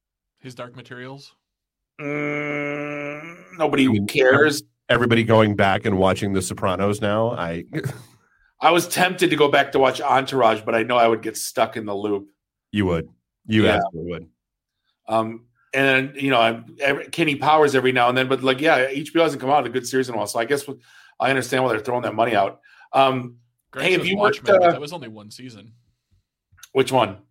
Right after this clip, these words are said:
Speaker 1: Watchmen.
Speaker 2: Watchmen was great.
Speaker 1: Yeah, but it, yeah, it, one season, so that's,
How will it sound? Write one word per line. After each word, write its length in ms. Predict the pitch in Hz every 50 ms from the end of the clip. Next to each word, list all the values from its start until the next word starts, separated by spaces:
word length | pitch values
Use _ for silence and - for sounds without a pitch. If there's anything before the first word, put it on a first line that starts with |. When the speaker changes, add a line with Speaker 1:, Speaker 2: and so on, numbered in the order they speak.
| _ _ _ _
Speaker 1:
Watchmen. 380 | 120 113 113 - - 127 127 139 _ _ _ _ - _ _ _ _ _ _ _ _ _ _ _ _ _ _ _ -
Speaker 2:
Watchmen 280 | 123 143 143 - 165
was 120 | 117 - -
great. 480 | - 95 104 113 123 113 113 - _ _ _
Speaker 1:
Yeah, 220 | - 123 113 113 117
but 120 | 117 117
it, 120 | - - _ _ _ _ _
yeah, 220 | - 123 117 117 117 120 117
it, 180 | 117 113 _ _ _ _ _ _ _
one 200 | 120 123 120 113
season, 340 | 120 120 117 110 113 113 110
so 160 | 117 113 110
that's, 360 | 113 113 117 120 - - -